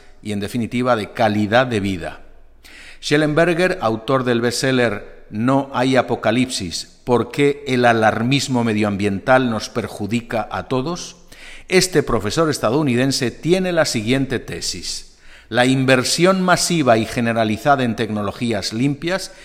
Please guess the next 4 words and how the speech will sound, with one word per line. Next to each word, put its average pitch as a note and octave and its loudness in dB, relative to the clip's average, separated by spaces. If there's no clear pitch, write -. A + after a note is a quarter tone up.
especialmente C3+ 2
en G#2+ 2
energía G#2+ -2
nuclear, G2+ -4